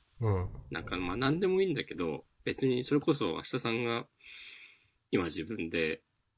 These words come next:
Speaker 2: 自分でも思っていたようなこと
Speaker 1: うん。
Speaker 2: だなっていう発言があったと思うんですけど。
Speaker 1: うん。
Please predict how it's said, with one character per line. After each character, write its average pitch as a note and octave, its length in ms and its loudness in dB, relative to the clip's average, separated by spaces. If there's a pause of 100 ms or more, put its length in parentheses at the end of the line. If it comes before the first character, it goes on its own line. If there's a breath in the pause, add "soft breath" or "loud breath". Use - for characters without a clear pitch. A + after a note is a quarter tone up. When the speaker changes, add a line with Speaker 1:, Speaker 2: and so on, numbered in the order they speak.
(380)
Speaker 2:
自 A#2 100 2
分 G3+ 440 6
で A#3 120 8
も G3 500 8 (180)
思 G#2 180 2
っ C3+ 40 4 (260)
て - 80 0
い D2 160 0
た - 420 -4 (100)
よ A#2 180 6
う F2 60 4
な C#2 120 -4
こ - 180 -6
と E2+ 300 0 (2500)
Speaker 1:
う A#2+ 100 4
ん。 F#2 220 4 (420)
Speaker 2:
だ E2 120 0
な F2 160 4
っ - 60 -2
て - 160 -4
い D2+ 120 0
う C#2+ 200 -4 (200)
発 - 280 -2
言 E2+ 200 2
が F2 80 4
あ - 20 6
っ - 40 -8
た - 80 -4
と - 80 -4
思 D2 100 -4
う - 20 -4
ん D2 40 -6
で - 60 -8
す - 80 -4
け D2+ 100 -6
ど。 C#2+ 220 -6 (360)
Speaker 1:
う B2 80 4
ん。 G2+ 240 4